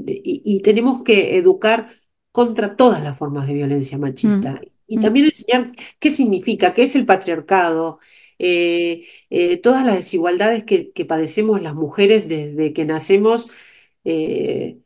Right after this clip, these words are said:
Speaker 1: hasta que nos morimos, eh, y que el feminicidio es simplemente la, eh,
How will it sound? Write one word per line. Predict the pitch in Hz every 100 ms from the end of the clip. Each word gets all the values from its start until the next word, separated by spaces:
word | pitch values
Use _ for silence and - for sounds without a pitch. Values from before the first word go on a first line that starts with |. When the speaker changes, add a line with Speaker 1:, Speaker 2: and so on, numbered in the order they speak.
| _ _
Speaker 1:
hasta | 175 - 165
que | 165
nos | 151
morimos, | 160 185 240 196 170 180 - _ _ _ _
eh, | 160 160 160 156
y | - 202 196
que | 196 175 175
el | 180
feminicidio | 180 180 185 190 233 247 277 285 -
es | - 202 - - _ _ _ _
simplemente | - 247 240 226 220 247 240
la, | 190 170 160 - -
eh, | - 170 - - - - - - 185 175 - 185 - -